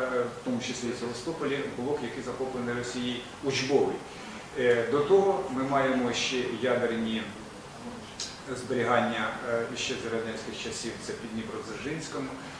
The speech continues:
е, Жовті Води, Вільногірськ. Є іще небезпечні об'єкти, е,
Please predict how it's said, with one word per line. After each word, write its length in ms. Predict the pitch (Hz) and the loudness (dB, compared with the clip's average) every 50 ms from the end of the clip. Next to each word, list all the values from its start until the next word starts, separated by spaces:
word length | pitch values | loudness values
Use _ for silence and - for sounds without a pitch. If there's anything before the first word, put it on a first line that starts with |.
| - - - 120 | -12 -10 -6 -4
е, 240 | 117 110 107 107 107 - | -2 0 2 2 2 4
Жовті 280 | 131 127 117 - - 117 | 2 2 2 2 -2 -2
Води, 440 | 104 117 139 156 151 135 131 127 - - - 113 107 110 | 0 2 2 4 4 4 4 2 2 -2 -6 -6 -4 -2
Вільногірськ. 680 | 120 113 113 113 113 110 113 127 139 143 127 - - - - - - - - - - - | -2 0 0 0 0 0 2 2 2 2 0 -2 -4 -6 -6 -8 -10 -10 -12 -10 -8 -4
Є 220 | 113 127 160 160 151 - 131 131 - - 127 | 0 2 2 2 2 0 -4 -6 -6 -6 -4
іще 280 | 110 - - 160 160 160 | -2 0 2 4 4 4
небезпечні 640 | 151 - 151 147 - - 160 151 151 156 151 143 135 | 4 2 0 0 0 2 2 2 2 2 0 2 2
об'єкти, 520 | 131 120 117 131 143 147 139 - - 143 | 2 2 2 0 2 2 0 0 0 0
е, 140 | 143 139 135 | 2 2 2